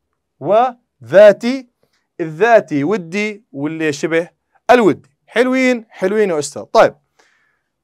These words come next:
إذن خلصنا من الجهاز العصبي الطرفي، وأخذنا إنه أعصاب شوكية وأعصاب دماغية، يقسم إلى أقسام وكذا.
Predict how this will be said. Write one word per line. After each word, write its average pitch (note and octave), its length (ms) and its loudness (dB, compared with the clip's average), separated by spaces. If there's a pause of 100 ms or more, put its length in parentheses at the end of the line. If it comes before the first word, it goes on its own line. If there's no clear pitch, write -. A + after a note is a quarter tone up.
إذن C#4 400 4 (200)
خلصنا A3+ 600 0
من A3 300 -4 (160)
الجهاز F3 460 0
العصبي C#3+ 300 -6
الطرفي، G#3 720 -4
وأخذنا D#3+ 460 -4
إنه C#3 160 -8
أعصاب B2 260 -6
شوكية G3+ 460 -8
وأعصاب D#3+ 320 -4
دماغية، C#3+ 460 -8
يقسم F3 340 -8
إلى C#3 160 -6
أقسام G3+ 480 -4
وكذا. A#2 280 -14